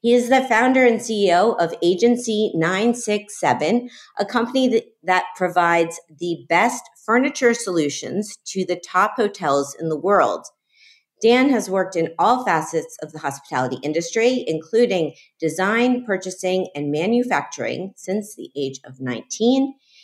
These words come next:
He is also the host of Defining Hospitality podcast. Without further ado, hi, Dan. Welcome to the show.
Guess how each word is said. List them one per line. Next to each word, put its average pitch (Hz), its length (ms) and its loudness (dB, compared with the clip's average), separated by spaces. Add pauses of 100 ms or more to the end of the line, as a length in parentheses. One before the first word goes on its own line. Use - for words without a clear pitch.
(160)
He 180 140 4
is 185 180 0
also 185 400 2
the 262 140 2
host 165 480 2
of 143 180 -4
Defining 156 640 -4
Hospitality 147 840 -6 (120)
podcast. 196 520 -2 (640)
Without 196 380 2
further 196 280 2
ado, 185 380 2
hi, 196 140 0
Dan. 226 460 0
Welcome 202 400 0
to 233 120 -8
the 208 80 -6
show. 220 520 -2